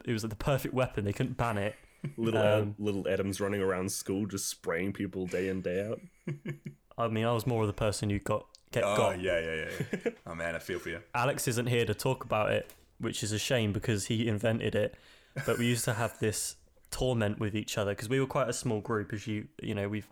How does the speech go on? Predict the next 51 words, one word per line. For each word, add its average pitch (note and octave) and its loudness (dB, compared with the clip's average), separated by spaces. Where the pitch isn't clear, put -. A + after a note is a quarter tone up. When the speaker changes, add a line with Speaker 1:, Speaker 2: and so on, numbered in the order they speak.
Speaker 1:
mentioned G#2+ -4
on G2+ -4
the A2 -2
podcast - -6
before. A2 -4
Speaker 3:
Yeah. G#2+ 2
Speaker 1:
Me A#2 0
and A2+ 2
Alex G#2+ -2
were - -8
part A2 0
of G#2+ -4
a - -4
group - -4
of G2+ -4
six, - -2
and A2 -4
we A#2 -2
stayed, G#2+ -2
we - -8
became A#2 0
friends G#2+ 0
in G2+ 0
the, - -12
the - -14
first - 0
year, G#2+ 4
and G#2 0
then G#2 0
all A#2 2
the A2 2
way A2 4
through G#2 -2
school, G#2+ 0
all G#2+ 0
the G#2+ -2
way G#2+ 4
through - -6
college, G#2 0
and G#2+ 2
all G#2+ 0
the G#2+ 2
way G#2+ 2
through G#2+ -4
uni, G#2 0
we've G2+ -2
just - -6
been G#2 -2
like G2+ -4
that. - -4
Just - -8